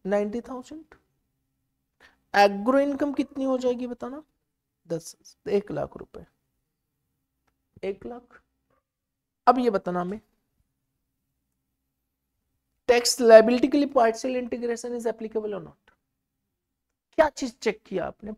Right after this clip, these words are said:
पाँच पचहत्तर की चार नब्बे? चार नब्बे।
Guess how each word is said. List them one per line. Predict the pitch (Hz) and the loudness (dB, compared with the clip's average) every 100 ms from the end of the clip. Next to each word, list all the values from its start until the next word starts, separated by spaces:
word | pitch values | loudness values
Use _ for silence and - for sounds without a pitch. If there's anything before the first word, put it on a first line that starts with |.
| - | -2
पाँच | 220 240 | -2 -2
पचहत्तर | - 254 262 - 294 | -4 -6 -8 -8 -8
की | 294 | -8
चार | - 233 214 | -2 0 0
नब्बे? | 190 156 160 - _ _ _ _ _ _ _ _ - | -2 -6 -14 -18 _ _ _ _ _ _ _ _ -4
चार | 185 175 147 | -2 -2 -8
नब्बे। | 139 - - | -12 -14 -16